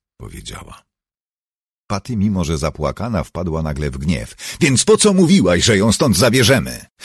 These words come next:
Nie możemy tego zrobić". Wyszły na zewnątrz i uderzyła je w twarz fala gorąca. "Jutro pojadę do banku i wezmę pożyczkę", oznajmiła Ginny. "Umieścimy ją w lepszym domu i dopłacę do tego, co daje ubezpieczenie".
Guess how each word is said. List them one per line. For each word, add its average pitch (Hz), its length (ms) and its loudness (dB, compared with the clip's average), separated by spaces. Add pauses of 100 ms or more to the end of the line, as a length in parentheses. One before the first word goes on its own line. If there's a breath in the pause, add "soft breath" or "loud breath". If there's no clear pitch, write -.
(140 loud breath)
Nie 165 120 4
możemy 139 340 2
tego 101 200 0
zrobić". 67 520 -2 (760)
Wyszły 110 240 -6
na 87 120 -4
zewnątrz 107 640 -12
i 85 120 -6
uderzyła 78 560 -6
je 69 80 -8
w - 80 -20
twarz - 380 -12
fala 52 260 -14
gorąca. 53 580 -18 (1700 loud breath)
"Jutro 85 300 -4
pojadę 76 340 -6
do 73 100 -8
banku 82 280 -8
i 78 80 -4
wezmę 69 280 -6
pożyczkę", - 520 -12 (360)
oznajmiła 71 600 -6
Ginny. - 320 -14 (480 loud breath)
"Umieścimy 95 460 2
ją 87 120 2
w 78 60 -2
lepszym 98 300 0
domu 71 240 -4
i 90 60 0
dopłacę 90 460 -2
do 57 100 -12
tego, 92 240 -4
co 80 120 -8
daje 73 220 -4
ubezpieczenie". 76 640 -8